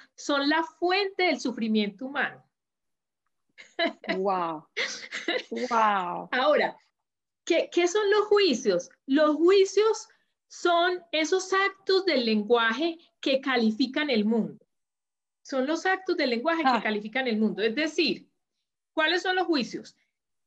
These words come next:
Speaker 1: Yo, cuando yo digo bueno, son los adjetivos, son los adjetivos. Cuando yo digo bueno, cuando yo digo malo, mucho,
Speaker 2: Claro.
Speaker 1: poquito, eh,
Speaker 2: Ujú.
Speaker 1: alto, bajito,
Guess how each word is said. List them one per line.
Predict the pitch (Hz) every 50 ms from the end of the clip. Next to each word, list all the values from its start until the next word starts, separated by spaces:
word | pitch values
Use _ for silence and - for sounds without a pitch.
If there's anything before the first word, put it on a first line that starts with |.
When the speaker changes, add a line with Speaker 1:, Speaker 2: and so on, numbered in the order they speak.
| _ _ _ _ _ _ _ -
Speaker 1:
Yo, | - 233 -
cuando | - 277 277 277 285
yo | 277 277 285
digo | 294 320 330 339 349 349 359 370 359 - _ _ _ _ _
bueno, | - 254 285 285 277 262 302 349
son | 339 349 311 302
los | 320 349 339 359
adjetivos, | 339 302 - 247 247 208 214 - - 285 269 233 - - - -
son | - 226
los | 226 254
adjetivos. | 277 277 262 220 220 240 220 214
Cuando | 214 254 240 233 240
yo | 233 247 247
digo | 269 294 294 285 302 311 302 269
bueno, | 254 254 254 254 254 262 254 254 254 262 262 -
cuando | 254 214 196 196
yo | 190 180 185 196
digo | 220 240 220 262 254 254
malo, | 254 254 269 294 294 269 262 247 240 240 233 226 226 220 226 - _ _ _ _ _ _ -
mucho, | 220 226 240 254 269 302 311 311 302 269 - -
Speaker 2:
Claro. | 247 233 202 - - -
Speaker 1:
poquito, | - 214 196 - - - - 302 302 302 294 - - - - 262 240 226 226 220 220 _ _ _ _ _ _ _ _ _ _ _ -
eh, | 240 240 240 226 220 220
Speaker 2:
Ujú. | 214 202 202 214 202 196
Speaker 1:
alto, | 269 294 294 302 294 294 285 - - - 269 254 240
bajito, | 226 208 196 202 - 285 302 311 320 302 302 - - - 254 233 226 220 220 -